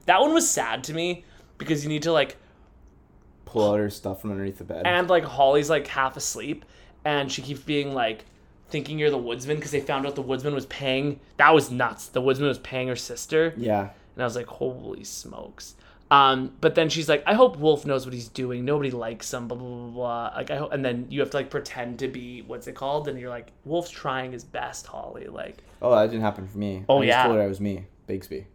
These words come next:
Speaker 1: Oh, I didn't do that at all.
Speaker 2: Yeah.
Speaker 1: I pretended I was the woodsman for her.
Speaker 2: No, I said I was Bigsby, Big B, or Bigsby, and she was like, "Oh, Bigsby, like, you're just, you, you, you can't be keep doing this." And you're like, "Yeah, I know."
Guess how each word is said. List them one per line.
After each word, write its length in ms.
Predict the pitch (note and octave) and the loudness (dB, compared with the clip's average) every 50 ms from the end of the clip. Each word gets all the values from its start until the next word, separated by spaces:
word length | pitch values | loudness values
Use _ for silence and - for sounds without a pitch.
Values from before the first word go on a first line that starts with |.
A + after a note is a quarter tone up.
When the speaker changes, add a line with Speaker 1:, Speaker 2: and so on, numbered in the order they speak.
| _ - - | _ 2 4
Speaker 1:
Oh, 160 | C#3 C#3+ C#3+ | 6 6 8
I 140 | C3+ C3 C3 | 8 6 6
didn't 160 | C3+ C3 B2 | 4 2 -2
do 100 | B2 A#2+ | -4 -4
that 160 | B2 A#2 A#2 | -4 -4 -4
at 100 | A#2 A2+ | -4 -4
all. 160 | A2+ A#2 B2 B2 A2+ | 0 2 4 4 4
Speaker 2:
Yeah. 140 | G#2+ G#2 - - - | 4 0 -4 -12 -10
Speaker 1:
I 40 | - | -4
pretended 400 | - D3+ - - C#3 C#3+ C#3 C#3 | -2 -2 -2 0 0 2 4 4
I 60 | C#3 | 4
was 120 | C3+ B2+ | 4 4
the 80 | C3 B2 | 0 -2
woodsman 500 | A#2 B2 C3 C3+ B2+ C3+ C3+ B2 A#2+ A#2+ | -2 -4 -4 -4 -2 -4 -4 -4 -4 -6
for 240 | - A#2+ A#2 A#2 A2+ | -6 -4 -4 -4 -4
her. 280 | A#2 A2 G#2+ A2+ - - | -4 -6 -6 -6 -8 -4
Speaker 2:
No, 300 | - B2 B2+ B2 A#2 - - - | 0 4 4 4 4 2 0 0
I 80 | B2 C3 | 0 0
said 180 | A#2+ C#3 A#2 C3+ | 2 4 6 8
I 80 | C3+ B2+ | 8 6
was 100 | B2+ A#2 | 6 4
Bigsby, 600 | - C3+ C3 C3 B2+ A#2 B2 A#2+ A#2+ A#2 - F#2+ | 2 0 0 0 -2 -6 -4 -2 -2 -4 -4 -4
Big 220 | G#2 B2 B2 A#2 | -6 -6 -4 -2
B, 340 | G2 A2 G#2+ G#2+ A2 A2 A2 - - - | -2 0 0 0 -2 -4 -8 -10 -6 -4
or 120 | A2+ G#2+ | -2 0
Bigsby, 440 | G2 A2 G#2+ G#2 - G2+ G2 F#2+ F#2 | 0 -2 -2 -4 -4 -4 -4 -4 -4
and 200 | F#2+ G2+ G2+ G2 | -4 -4 -4 -4
she 220 | - G#2 G#2 G2+ | -4 -4 -2 -2
was 140 | G2+ G#2 G2 | -2 -2 -2
like, 280 | G#2+ F#2+ F2+ E2 - - - - - - - - - - _ _ - | 0 -2 -2 -2 -6 -14 -20 -20 -20 -20 -20 -20 -20 -20 _ _ -8
"Oh, 260 | - A#2+ A#2 A2+ A2 F#2+ | -4 -2 0 0 0 -2
Bigsby, 460 | F2 F2 F#2 F#2 - - G2 G2 F#2+ | -2 -6 -6 -8 -8 -6 -4 -2 -2
like, 240 | F2+ F2 F2+ F2 E2+ - - - - - - - - - - - - - - - - - - | -2 -2 -4 -6 -10 -14 -20 -20 -20 -20 -20 -20 -20 -20 -20 -20 -20 -20 -20 -20 -20 -16 -12
you're 180 | - G2+ G2 | -10 -8 -8
just, 180 | F#2+ G2 G2 - _ _ _ - - | -8 -10 -12 -16 _ _ _ -20 -14
you, 220 | G2+ G#2 F#2 F2+ F#2 - _ - - - - | -12 -10 -10 -10 -12 -16 _ -20 -20 -20 -16
you, 280 | - D#2+ D2+ F2+ - - | -14 -12 -10 -10 -10 -10
you 160 | - A2+ G#2+ | -8 -8 -8
can't 300 | G#2 - A#2 A2+ A2+ G#2+ | -6 -6 -4 -4 -4 -4
be 80 | A2 G2 | -6 -10
keep 300 | - - G#2 G2 G2 - | -12 -8 -10 -10 -10 -8
doing 300 | - - F2+ E2+ E2+ E2 | -10 -10 -8 -8 -10 -10
this." 260 | - D2 F#2 F#2+ - | -10 -10 -12 -14 -12
And 100 | F#2 F#2+ G2 | -10 -10 -10
you're 100 | F#2 F2 | -8 -8
like, 180 | F2 F2+ - - | -10 -12 -10 -8
"Yeah, 340 | - A2 A2 G#2+ G#2+ G2+ G2 - | -6 -6 -4 -4 -6 -8 -10 -10
I 140 | - G2+ G2+ | -10 -10 -8
know." 300 | F#2+ - - - - | -8 -8 -10 -12 -16